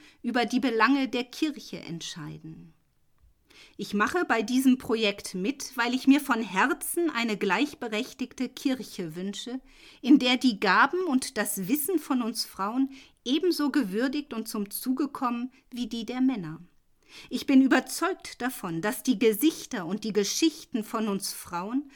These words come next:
das Gesicht und die Geschichte unserer katholischen Kirche bereichern. Mit meinem Engagement bei einer Kirche mit den Frauen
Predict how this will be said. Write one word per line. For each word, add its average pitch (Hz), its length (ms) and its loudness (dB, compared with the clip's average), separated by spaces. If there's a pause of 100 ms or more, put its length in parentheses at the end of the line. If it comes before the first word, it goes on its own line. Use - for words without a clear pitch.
(280)
das - 240 -2
Gesicht 233 600 -2
und 220 300 -6
die 220 80 -4
Geschichte 208 680 0
unserer 202 260 -2
katholischen 247 840 -2
Kirche 220 500 -8 (280)
bereichern. 196 720 -6 (800)
Mit 254 180 8
meinem 269 320 10
Engagement 247 760 2
bei 220 100 6
einer 220 260 2
Kirche 302 520 0
mit 233 220 2
den 214 160 -2
Frauen 247 560 -2